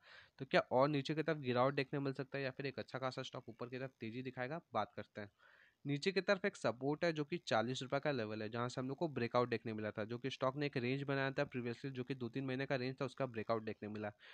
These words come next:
तो स्टॉक नीचे की तरफ स्लो एंड स्टडी नीचे की तरफ ट्राई कर रहा है, लेकिन maybe हो सकता है यहाँ से स्टॉक एक ऊपर की तरफ बाउंस बैक दिखाए, क्योंकि एक चालीस रुपये का लेवल स्टॉक का सपोर्ट है। तो किसी ने Trident में लॉन्ग टर्म के हिसाब से इन्वेस्ट कर रखा, उन सबका स्टॉप लॉस हो जाएगा, जो कि फ़ोर्टी रुपीज के अराउंड होगा, क्योंकि जब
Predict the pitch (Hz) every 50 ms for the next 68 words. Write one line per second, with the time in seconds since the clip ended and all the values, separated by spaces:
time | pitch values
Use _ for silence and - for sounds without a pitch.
0 | - - - _ _ - 139 143 - - 156 151 - - 151 127 123 135 151 151
1 | 156 165 - - - 139 139 139 - - 143 135 151 151 143 127 120 117 - 135
2 | 139 135 - 123 - - 113 110 107 113 113 113 110 117 131 - 170 160 139 131
3 | 127 127 147 160 156 131 139 151 147 - - - - 156 143 123 120 131 135 -
4 | 151 - - 151 - 139 139 - - _ - 117 - - 143 139 147 143 160 165
5 | 156 127 117 110 110 113 113 120 113 110 110 - 117 107 - - 139 - 160 156
6 | - - 117 110 123 131 135 123 - 135 - 139 123 117 117 127 131 - - 127
7 | - - 156 - - 110 - - 117 113 - - 101 - - - - - - -
8 | - _ _ - 120 - 131 127 - 160 170 170 156 - 127 120 127 143 147 151
9 | 151 147 135 120 117 127 135 - 147 143 139 131 - 135 127 - 147 139 123 123
10 | 131 - - 135 135 135 139 143 - - - 127 - 131 - - 151 147 - -
11 | - 117 113 - 135 135 131 - 143 135 139 139 139 143 135 139 123 - 156 -
12 | _ - 117 113 110 - 131 127 127 120 - 139 - - 151 127 107 107 107 107
13 | 104 107 113 110 - - 131 135 143 139 123 113